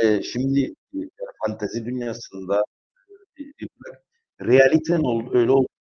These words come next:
Speaker 2: Yani şöyle bir realite olduğunu düşün. İşte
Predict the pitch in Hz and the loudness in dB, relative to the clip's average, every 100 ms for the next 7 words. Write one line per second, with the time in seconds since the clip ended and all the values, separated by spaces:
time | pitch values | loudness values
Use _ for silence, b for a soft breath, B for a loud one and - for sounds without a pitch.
0 | _ _ _ _ _ - 117 123 _ _ | _ _ _ _ _ -10 -8 -10 _ _
1 | _ - - 160 170 175 170 156 151 - | _ -8 2 4 6 4 4 2 0 -2
2 | 113 82 80 78 _ _ _ _ _ _ | -4 -4 -10 -12 _ _ _ _ _ _
3 | _ _ - 135 - | _ _ -10 -10 -10